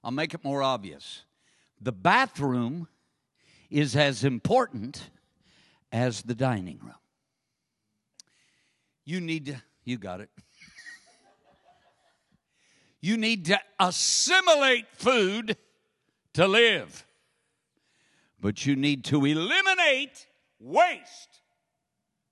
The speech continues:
to live. If all you do is assimilate without eliminate, you're gonna die. You're gonna have, you're gonna be toxic physically.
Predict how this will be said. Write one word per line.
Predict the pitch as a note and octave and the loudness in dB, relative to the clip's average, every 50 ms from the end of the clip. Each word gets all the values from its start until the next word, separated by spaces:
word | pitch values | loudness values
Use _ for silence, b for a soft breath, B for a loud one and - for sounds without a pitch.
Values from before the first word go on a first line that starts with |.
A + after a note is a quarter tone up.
| _ _ _ - | _ _ _ -10
to | - A2 | -8 -8
live. | G2+ F#2 E2+ D2+ A#1 G#1+ A1 - - - - _ _ _ _ _ _ _ _ _ _ _ _ _ _ _ _ _ _ _ _ _ B B B B B B B B B B B B B | -6 -6 -8 -8 -8 -10 -14 -16 -18 -20 -20 _ _ _ _ _ _ _ _ _ _ _ _ _ _ _ _ _ _ _ _ _ B B B B B B B B B B B B B
If | D3 D3+ - | -16 -14 -8
all | F#3+ C4+ E4+ F#4 | -4 -4 -4 -4
you | F#4 F4+ | -8 -14
do | E4 D4+ D4+ D4 C4 | -16 -16 -20 -20 -20
is | A#3 G3 C#3+ D#3 | -20 -20 -20 -20
assimilate | F#3+ E3 - - - D#4+ F#4 F#4 D#4 C4+ B3 G#3+ F#3 F3+ _ _ _ _ _ _ _ _ _ _ _ _ _ _ _ _ _ _ _ _ | -20 -20 -20 -20 -18 -18 -18 -16 -16 -18 -18 -18 -20 -20 _ _ _ _ _ _ _ _ _ _ _ _ _ _ _ _ _ _ _ _
without | _ G3 A#3 - B3 C4+ D4 C4 | _ -18 -14 -10 -6 -6 -6 -6
eliminate, | A#3 A3+ A#3+ C4+ F#4 G4+ G4+ F#4 D#4+ C4+ A3+ G3+ G3+ _ _ _ _ _ _ _ _ _ _ _ _ _ _ _ _ _ _ _ _ _ _ | -8 -10 -8 -6 -6 -4 -6 -6 -8 -8 -10 -12 -16 _ _ _ _ _ _ _ _ _ _ _ _ _ _ _ _ _ _ _ _ _ _
you're | D3+ E3 | _ -16
gonna | E3+ F3 D#3+ C#3+ | -12 -10 -8 -8
die. | B2 A2 D#3 D#3+ F#3 F3 D#3 C3 A2+ G2+ | -8 -4 0 0 2 2 0 -2 -4 -6
You're | G#2+ A#2 B2+ | -6 -8 -6
gonna | B2+ C3 B2 A2 | -6 -6 -6 -4
have, | G#2+ A#2+ G#2+ F2 F2+ - | -2 -4 -4 -4 -10 -8
you're | - A#2+ A#2+ | -8 -6 -4
gonna | A#2 A#2+ A2+ | -4 -6 -6
be | G2+ G#2+ | -8 -10
toxic | - _ - - G3 E3+ - - - - - - _ - - - _ _ _ _ _ _ _ _ _ _ _ _ _ _ _ _ _ _ _ _ | -10 _ -4 -2 -2 -2 -2 -6 -12 -14 -14 -16 _ -20 -20 -20 _ _ _ _ _ _ _ _ _ _ _ _ _ _ _ _ _ _ _ _
physically. | C3+ C#3+ B2 - G#2+ D#2+ - F2 F2+ - _ | -10 -10 -10 -10 -14 -14 -14 -18 -18 -18 _